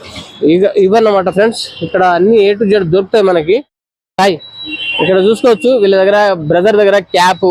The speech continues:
వాచెస్ కూడా ఉన్నాయి అనమాట. పర్ఫ్యూమ్స్ అవి, స్పెట్స్ ఇవన్నీ ఉన్నాయి అనమాట. ఇది వచ్చేసి కా-, so మీరు చూసుకుంటే అన్ని రకాల ఐటమ్స్ మనకు ఇవన్నీ చాలా రకాల బ్రాస్లెట్లు అవి కూడా ఉన్నాయి అనమాట బ్రదర్ దగ్గర. హాయ్ బ్రదర్. హాయ్. So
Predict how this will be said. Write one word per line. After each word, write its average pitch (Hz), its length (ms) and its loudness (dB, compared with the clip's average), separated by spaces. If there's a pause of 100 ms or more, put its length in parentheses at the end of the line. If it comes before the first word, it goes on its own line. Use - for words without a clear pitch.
(120)
వాచెస్ 160 440 -2
కూడా 170 180 2
ఉన్నాయి 156 240 2
అనమాట. 151 260 0 (200)
పర్ఫ్యూమ్స్ 151 500 -2
అవి, 151 160 2 (100)
స్పెట్స్ 151 400 -4 (560)
ఇవన్నీ 143 320 2
ఉన్నాయి 160 200 2
అనమాట. 147 220 -2 (140)
ఇది 143 140 0
వచ్చేసి 165 280 -4 (120)
కా-, 147 100 -14 (140)
so 185 80 0 (180)
మీరు 170 220 0
చూసుకుంటే 202 360 0 (100)
అన్ని 285 420 2
రకాల 240 240 2 (140)
ఐటమ్స్ 220 320 -2 (100)
మనకు 196 240 0 (520)
ఇవన్నీ - 240 2 (380)
చాలా 185 260 0
రకాల 185 320 2 (160)
బ్రాస్లెట్లు 175 640 0
అవి 165 160 0
కూడా 175 160 2
ఉన్నాయి 165 180 2
అనమాట 156 300 0
బ్రదర్ 151 240 -2
దగ్గర. 151 200 0
హాయ్ 185 140 2
బ్రదర్. 190 200 2 (580)
హాయ్. 143 140 -2 (720)
So - 40 0